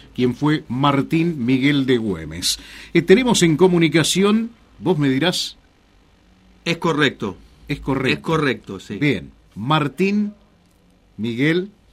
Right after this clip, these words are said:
Speaker 1: de Güemes.
Speaker 2: Así es.
Speaker 1: Lo tenemos en comunicación. Y acá vendrá más de uno, dirá, "No, no puede ser, nos están cachando".
Speaker 2: Jamás.
Speaker 1: Eh, no, no, no. Podríamos agregarle también su otro apellido, que es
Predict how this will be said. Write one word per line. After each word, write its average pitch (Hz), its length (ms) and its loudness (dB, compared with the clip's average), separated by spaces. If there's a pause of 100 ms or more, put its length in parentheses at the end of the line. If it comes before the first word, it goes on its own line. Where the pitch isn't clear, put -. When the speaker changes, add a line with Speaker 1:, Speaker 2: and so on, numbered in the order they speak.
(300)
Speaker 1:
de 90 80 -12
Güemes. 85 500 -14
Speaker 2:
Así 113 300 -8
es. - 260 -18
Speaker 1:
Lo 127 200 -6
tenemos 143 480 -4
en 123 100 -4
comunicación. 104 840 -6 (500)
Y 127 80 -2
acá 147 280 2
vendrá 165 360 2
más 147 160 0
de 147 80 0
uno, 165 220 2
dirá, 151 200 0
"No, 135 280 -2
no 104 160 -4
puede 117 180 -4
ser, 143 260 -2
nos 92 220 -10
están 120 240 -8
cachando". 127 600 -4 (420)
Speaker 2:
Jamás. 143 380 4
Speaker 1:
Eh, - 100 -6
no, 247 160 0
no, 233 160 -2
no. 226 260 -2 (220)
Podríamos 208 520 -2
agregarle 151 540 0
también 143 320 -2
su 143 160 -4
otro 135 220 -4
apellido, 147 460 2
que 139 160 0
es - 200 -4